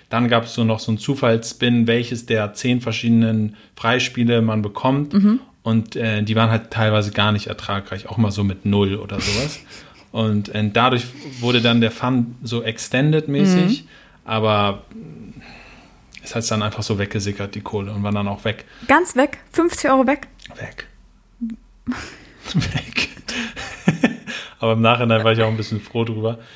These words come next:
Speaker 1: weil ich dachte,
Speaker 2: Froh.
Speaker 1: hätte ich jetzt den, hätte ich jetzt den Coup gelandet, ähm, dann hätte ich halt Bock gehabt, so, ne? Es war jetzt einfach so, Thema ist jetzt erstmal auch wieder durch bei mir, ne?
Speaker 2: Ja, ich weiß. Aber irgendwie denke ich, fünfzig Euro.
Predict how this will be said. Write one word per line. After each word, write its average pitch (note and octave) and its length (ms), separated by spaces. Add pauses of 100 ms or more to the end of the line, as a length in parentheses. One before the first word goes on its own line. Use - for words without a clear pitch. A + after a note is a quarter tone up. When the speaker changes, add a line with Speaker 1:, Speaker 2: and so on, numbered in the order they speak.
(280)
Speaker 1:
weil A2+ 120
ich A2 60
dachte, A2+ 280
Speaker 2:
Froh. - 60
Speaker 1:
hätte B2+ 140
ich A#2 80
jetzt A#2 340
den, A#2+ 180 (300)
hätte B2 160
ich A#2 60
jetzt A2+ 200
den A2 100
Coup B2+ 200
gelandet, G#2+ 580 (540)
ähm, G2+ 440
dann G2 140
hätte G#2 140
ich G2 100
halt F#2+ 140
Bock B2 180
gehabt, F#2+ 360
so, - 140
ne? A#2 140 (1080)
Es - 80
war A2+ 100
jetzt A2 140
einfach A2 240
so, G2+ 200
Thema A2+ 320
ist G#2 80
jetzt G#2 120
erstmal G#2 280
auch G2+ 100
wieder G2 220
durch F#2 440 (160)
bei G2+ 120
mir, F#2 180
ne? G2+ 160 (240)
Speaker 2:
Ja, A3+ 300
ich G#3+ 140
weiß. F#3 640 (260)
Aber G3+ 180
irgendwie A#3 240
denke A3+ 220
ich, A3+ 120
fünfzig B3 520
Euro. G#3+ 380